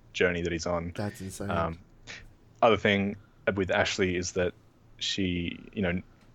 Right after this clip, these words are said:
Speaker 1: the, uh, actually they, they, they shot this trailer, they were saying, a year and a half ago. So they've held on to this secret,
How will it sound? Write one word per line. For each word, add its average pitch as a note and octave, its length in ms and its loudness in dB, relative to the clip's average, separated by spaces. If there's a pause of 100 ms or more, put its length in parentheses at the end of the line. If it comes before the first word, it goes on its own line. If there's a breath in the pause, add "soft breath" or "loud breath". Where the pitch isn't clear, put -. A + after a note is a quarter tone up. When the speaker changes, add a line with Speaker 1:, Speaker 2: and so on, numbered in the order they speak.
(140)
Speaker 1:
the, A#2 200 6
uh, G#2 240 8
actually A2+ 260 6
they, A2+ 200 6
they, G#2 220 4
they G2+ 200 0
shot - 300 4
this - 360 0 (200)
trailer, G#2 400 6 (280)
they - 120 -2
were F#2 60 2
saying, F#2+ 320 0
a - 40 -2
year F#2+ 180 4
and G#2 80 6
a G2 40 2
half F#2+ 300 4
ago. E2+ 220 -2 (800 soft breath)
So - 140 2
they've A2 200 6
held C3 300 4
on A#2+ 140 6
to B2 80 0
this G#2 160 2
secret, G2+ 500 0